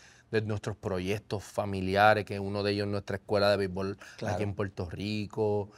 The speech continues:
Speaker 1: y las cosas que queremos hacer ahora estando aquí viviendo en Puerto Rico full time, porque es la primera vez en muchos años que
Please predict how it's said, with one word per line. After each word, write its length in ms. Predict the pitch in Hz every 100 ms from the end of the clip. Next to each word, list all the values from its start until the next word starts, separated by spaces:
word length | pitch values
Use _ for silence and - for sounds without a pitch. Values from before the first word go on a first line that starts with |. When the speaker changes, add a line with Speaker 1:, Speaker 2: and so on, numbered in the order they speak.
| - - _
Speaker 1:
y 80 | 131
las 120 | 127
cosas 300 | - 143 156
que 140 | - 123
queremos 360 | 117 117 123
hacer 280 | 135 135 147 - _ _ _ _ _ -
ahora 380 | 101 107 143
estando 460 | 156 - 117 117 131
aquí 180 | 127 117
viviendo 340 | 135 110 113
en 60 | 110
Puerto 260 | 107 92 107
Rico 220 | 104 104
full 180 | - 87
time, 340 | - 113 101 - - - _
porque 640 | - 95 104 98 98 98 98 98
es 160 | 101
la 160 | 104 107
primera 380 | 110 107 107 104
vez 260 | 107 110
en 60 | 104
muchos 340 | 95 104 107
años 300 | 98 110 110 -
que 400 | 101 98 98